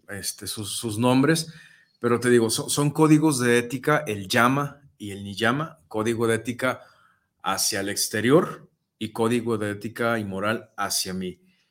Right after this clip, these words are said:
Se trata esencialmente de, de cómo me voy a comportar de manera que no a-, no, no lastime, no violente a los otros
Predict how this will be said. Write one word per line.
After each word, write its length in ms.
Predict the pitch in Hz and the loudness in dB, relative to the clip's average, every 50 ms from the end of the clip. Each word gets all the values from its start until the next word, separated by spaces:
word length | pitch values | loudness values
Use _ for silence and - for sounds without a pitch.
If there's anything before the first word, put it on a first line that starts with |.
| _ _ _ _ _ _ _ _ - - - | _ _ _ _ _ _ _ _ -20 -10 -6
Se 160 | 196 - 147 - | -4 -2 0 4
trata 480 | 165 185 190 185 208 214 208 190 156 131 | 4 4 4 4 4 2 4 4 4 2
esencialmente 840 | 120 - 143 135 123 - 160 165 165 165 165 165 165 165 165 185 175 | 2 0 -2 -2 0 2 4 4 4 6 4 4 4 4 2 2 2
de, 140 | 151 120 90 | 0 -2 -4
de 200 | 120 120 117 - | -6 -8 -6 -6
cómo 640 | - 135 151 156 160 165 165 160 165 160 - - _ _ _ _ _ - | -4 -4 -2 0 2 2 2 0 -2 -4 -10 -20 _ _ _ _ _ -16
me 180 | 123 123 117 | -12 -10 -8
voy 220 | 113 113 123 131 143 | -6 -4 -2 -2 -2
a 100 | 147 - | -2 -4
comportar 920 | - 139 127 117 - 113 113 110 - - - 120 131 151 - - - _ _ _ _ - 214 - - _ | -6 -8 -8 -8 -10 -10 -12 -12 -8 -4 0 0 0 0 -2 -8 -16 _ _ _ _ -16 -16 -16 -14 _
de 180 | - 113 117 117 | -10 -6 -4 -2
manera 460 | 117 113 113 117 123 135 151 151 151 | 0 0 0 0 0 0 0 -2 -4
que 120 | 151 123 113 | -6 -8 -6
no 240 | 117 120 123 135 | -4 -4 -2 -2
a-, 240 | 143 151 151 143 - - | -2 -4 -4 -6 -6 -8
no, 680 | 123 120 120 123 131 135 135 135 135 139 139 139 - _ _ - | -8 -6 -6 -4 -4 -6 -6 -6 -6 -6 -8 -10 -12 _ _ -12
no 200 | 123 123 120 131 | -8 -6 -4 -2
lastime, 880 | 147 151 143 131 - - - - 131 123 123 120 131 156 170 160 - - _ _ _ _ _ _ - 170 147 _ _ - | -2 -2 -2 -2 -2 -4 -2 -4 -4 -2 0 -2 -2 -4 -6 -8 -12 -20 _ _ _ _ _ _ -20 -20 -20 _ _ -8
no 300 | 110 110 117 117 127 131 | -6 -4 -2 -2 -2 -2
violente 960 | 131 143 139 139 135 127 120 123 123 127 127 117 - - 135 147 170 165 - - _ _ _ _ _ _ _ _ _ _ _ _ _ - | -2 -2 -2 -2 -2 -2 0 0 -2 -2 -2 -4 -6 -6 -4 -4 -4 -6 -10 -16 _ _ _ _ _ _ _ _ _ _ _ _ _ -12
a 120 | - 104 | -10 -10
los 320 | 101 104 107 107 - - - | -8 -8 -6 -4 -2 -2 0
otros 680 | 135 135 127 135 113 95 87 - - - - - _ | 0 0 -2 -4 -8 -10 -10 -10 -12 -12 -14 -16 _